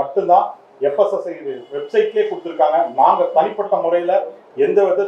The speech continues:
தமிழ்நாட்டுக்காக மட்டும் நாங்க இது வீடியோ போட கிடையாது. இது throughout இந்தியா, வேர்ல்டு முழுக்கவே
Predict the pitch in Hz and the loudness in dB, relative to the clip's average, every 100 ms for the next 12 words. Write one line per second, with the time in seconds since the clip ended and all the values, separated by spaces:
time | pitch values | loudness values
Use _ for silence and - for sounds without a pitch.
0 | 151 160 196 202 190 180 175 175 180 254 | 2 2 2 0 0 -2 0 0 -2 -4
1 | - 208 175 - 143 151 143 - - - | -6 -4 -4 -4 -12 -8 -8 -8 -14 -18
2 | 151 185 185 - 151 147 135 127 - - | -10 -4 -2 0 0 -2 -2 -4 -6 -10
3 | 139 143 135 - 175 208 220 220 160 180 | -12 -8 -8 -2 2 2 2 -4 -12 -10
4 | 185 202 - 180 180 180 180 - 190 | -6 -4 -4 -4 -4 -8 -10 -6 -6